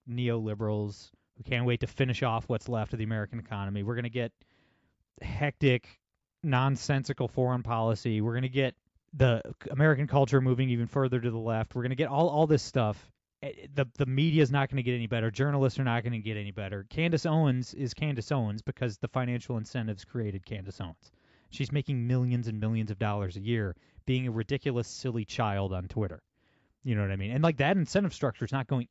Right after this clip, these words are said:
anywhere. Like, American voters aren't incentivized to elect smart people. People are not incentivized to listen to smart commentators that actually have something of value to add to the discourse.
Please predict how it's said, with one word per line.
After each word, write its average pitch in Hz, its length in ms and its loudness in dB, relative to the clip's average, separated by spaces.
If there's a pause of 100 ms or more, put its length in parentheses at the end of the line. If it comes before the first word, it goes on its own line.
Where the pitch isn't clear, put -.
anywhere. 120 460 -4 (560)
Like, 127 140 2
American 139 360 2
voters 151 400 6
aren't 143 180 6
incentivized 135 640 4
to 123 220 2
elect 120 300 2
smart 143 300 4
people. 120 440 6 (600)
People 135 260 8
are 131 140 8
not 139 380 4 (300)
incentivized 135 640 4
to 123 120 -2
listen 123 520 2
to - 160 -10
smart 131 440 2
commentators 123 680 0
that 120 100 -6
actually 120 320 -4
have 120 240 -2
something 120 260 -2
of 101 80 0
value 113 400 2
to - 140 -8
add 113 220 -4
to 117 60 -6
the - 100 -6
discourse. 110 640 0